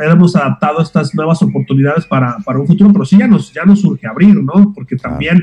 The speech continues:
Speaker 1: este, Spar Américas y la familia Américas, para que te des una idea, es una, es una empresa donde tiene ochenta y cinco colaboradores, ¿no? Entonces, pues, también necesitan tener ciertos flujos, pues, para que siga subsistiendo.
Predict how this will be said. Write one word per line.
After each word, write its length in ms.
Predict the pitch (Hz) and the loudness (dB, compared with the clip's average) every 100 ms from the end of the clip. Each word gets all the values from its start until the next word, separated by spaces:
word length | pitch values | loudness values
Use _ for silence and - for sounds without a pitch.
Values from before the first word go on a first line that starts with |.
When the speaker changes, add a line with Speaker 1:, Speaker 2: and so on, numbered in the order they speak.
| - _ _ _ | -2 _ _ _
Speaker 1:
este, 560 | - 131 - 139 131 131 | -6 -6 -4 -4 -2 -2
Spar 240 | - 165 | -2 0
Américas 560 | 180 170 180 - 139 - | 2 4 2 0 -8 -4
y 580 | 123 120 117 117 113 - - | -4 -2 -4 -6 -10 -12 -14
la 60 | 127 | -10
familia 320 | 147 165 180 | -4 2 2
Américas, 320 | 175 175 - | 4 2 0
para 180 | - 131 | -4 -6
que 80 | 131 | -6
te 140 | - | -6
des 180 | 143 160 | -6 0
una 240 | 170 156 | 0 0
idea, 360 | 147 151 165 180 _ _ _ - | -4 -4 -4 -6 _ _ _ -8
es 260 | 143 - | -6 0
una, 380 | 170 170 170 165 | 2 4 2 -2
es 220 | 156 151 | -4 -4
una 160 | 165 160 | -2 -2
empresa 400 | 156 - 151 196 | -2 -4 0 0
donde 260 | 180 139 | 0 -2
tiene 220 | 127 143 - | -6 -8 -8
ochenta 320 | - 117 117 | -8 -6 -6
y 20 | |
cinco 300 | - 135 123 | -8 -8 -8
colaboradores, 840 | 117 117 113 117 123 180 190 135 | -10 -10 -10 -10 -2 2 2 0
¿no? 120 | 127 151 | -4 -6
Entonces, 420 | - 135 135 143 | -4 -4 -4 -6
pues, 180 | - _ | -12 _
también 300 | 110 113 131 | -2 0 -2
necesitan 640 | 160 131 - 135 131 117 | -8 -8 -6 -4 -4 -6
tener 160 | 120 131 | -10 -8
ciertos 380 | 143 135 143 | -8 -6 -8
flujos, 340 | 156 143 175 180 | -4 0 0 0
pues, 140 | - | -4
para 180 | - - | -6 -6
que 140 | - 131 | -4 -4
siga 220 | 143 139 | -2 0
subsistiendo. 760 | 127 - 123 - 196 185 208 | -2 -2 -6 2 4 4 2